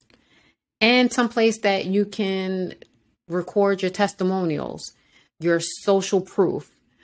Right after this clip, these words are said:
to show that you're a great agent or team leader or brokerage. You need some place that you can track your testimonials, and you should be getting those testimonials from your clients once you close.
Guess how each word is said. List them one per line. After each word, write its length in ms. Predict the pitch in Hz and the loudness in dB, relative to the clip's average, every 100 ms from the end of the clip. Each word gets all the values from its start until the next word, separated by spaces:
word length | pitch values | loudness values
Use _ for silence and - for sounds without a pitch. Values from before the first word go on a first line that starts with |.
| _ - | _ -6
to 140 | 180 | -4
show 460 | - 185 170 170 170 | 0 2 4 4 2
that 260 | 156 - | -2 -6
you're 300 | 143 160 196 | -4 0 0
a 140 | - 156 | 0 -2
great 440 | 127 151 160 151 | -4 -4 -4 -4
agent 500 | - 143 143 185 220 - | -4 -4 -4 -2 -4 -6
or 160 | 135 | -12
team 400 | 110 - 175 185 | -12 -10 -6 -4
leader 220 | 190 208 208 | -2 -2 -2
or 220 | 139 139 - | -2 -6 -4
brokerage. 640 | 147 147 208 214 233 - - - - _ | -4 -2 0 0 0 -2 -14 -20 -20 _
You 140 | 170 | 0
need 400 | 165 185 202 202 | 2 2 2 2
some 160 | 196 175 | -2 -6
place 380 | - 160 160 | -4 -2 -2
that 200 | 160 151 | -4 -8
you 60 | 165 | -8
can 160 | 156 147 | -8 -8
track 400 | - 160 165 - | -4 -4 -4 -6
your 100 | 147 | -6
testimonials, 960 | 143 143 - 151 151 143 143 147 147 | -6 -8 -6 -4 -2 -4 -4 -6 -8
and 140 | - 165 | -4 -4
you 80 | 165 | -2
should 240 | - 311 | -2 -2
be 120 | 359 | -2
getting 260 | 294 302 285 | -2 -2 0
those 160 | 262 | -2
testimonials 880 | - 220 - 175 156 147 143 147 160 - - _ | -2 -6 -2 -2 0 -2 -2 -4 -8 -12 -20 _
from 320 | _ - 208 202 | _ 0 2 2
your 100 | 190 | -2
clients 540 | 190 165 156 151 - | -2 -2 0 -2 -2
once 260 | 151 143 147 | -4 -4 -6
you 60 | |
close. 440 | 139 - 82 - | -6 -6 -6 -8